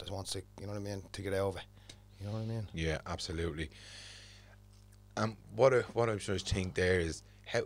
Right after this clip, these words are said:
Speaker 2: was there a turning point for you, as in your mindset? Do you, did you now, like, there was a light switch for me where I moved, you know, my frame of thinking. Was, wa-, was that l-, similar for you, or did it just happen slowly?
Speaker 1: Yeah, I think it was slowly for me.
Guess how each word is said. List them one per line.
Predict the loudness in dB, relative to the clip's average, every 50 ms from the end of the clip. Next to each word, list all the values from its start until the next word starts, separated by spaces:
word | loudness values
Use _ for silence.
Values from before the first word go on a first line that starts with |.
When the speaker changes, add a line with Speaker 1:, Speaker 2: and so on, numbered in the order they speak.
| 0 4
Speaker 2:
was | 6 6 8 10
there | 10 8 8
a |
turning | 8 4 2 4 6 6 6 6 4 2
point | 2 2 4 4 4 2 0 -4 -8 -14 -14 -18 -6 2
for | 6 8 8
you, | 8 8
as | 6 6 4 4 4
in | 4 4 4 2 0 -2 -4 -8 -12 -4 2
your | 4 4 4
mindset? | 4 4 4 4 4 4 4 2 0 0 0 0 0 -2 -8 -18 -10 -2
Do | 0 2
you, | 4 6 4 4
did | 2 0 -2 0
you | 2 2 2 2
now, | 2 2 4 4 4 4 2 2 -2 -8 -18 -20 -20 -20 -20 -14 -4 0
like, | 2 2 2
there | 2
was | 0 0 0 -2 0 2
a | 2
light | 4 6 6 6 6 4 2
switch | 0 0 0 0 0
for | -2 -2 -2
me | 0 0 0 2
where | 2 2 2
I | 2 0
moved, | 2 2 2 2 4 2 2 0 -2
you | -4 -4
know, | -2 -2 -2 -2 -2 -4 -6 -10 -6 -2
my | 0 0
frame | 0 2 2 2 4 4 2 2
of | -2
thinking. | -4 -2 -4 -2 -2 -2 -2
Was, | -2 -2 -2 -4 -6 -4
wa-, | -2 -2 0 0
was | 0 0 4
that | 4 4 4 2 0
l-, | -2 -2 -2
similar | 0 2 2 4 4 4 2
for | 2 2 0
you, | 4 6 8 8 8 6 4 0 -6 -18 -6 2 8
or | 8 8
did | 8 6 4
it | 4
just | 4 4 4 4
happen | 4 4 4 4 2 -2 0
slowly? | -2 -2 -2 -2 -2 0 4 6 6 6 6 4 2 0 -2 -4 -10 -12 -12 -12 -12 -14 -16 -20 -20 -20 -20 -16 -8 -2
Speaker 1:
Yeah, | 0 0 2
I |
think | 4 4 4
it | 6
was | 6 6
slowly | 8 10 10 10 8 6
for | 2 2 0
me. | 0 -2 -2 -4 -8